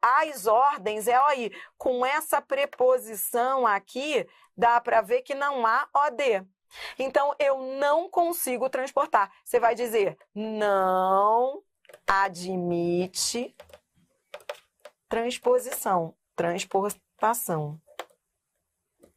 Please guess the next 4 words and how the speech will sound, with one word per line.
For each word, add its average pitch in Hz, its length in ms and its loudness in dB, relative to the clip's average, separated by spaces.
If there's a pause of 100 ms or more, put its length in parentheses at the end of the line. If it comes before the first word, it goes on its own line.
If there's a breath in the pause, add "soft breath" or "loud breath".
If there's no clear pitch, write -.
(1700 loud breath)
Na 427 460 4
oralidade, 214 1000 2
na 233 200 2
coro-, 247 400 2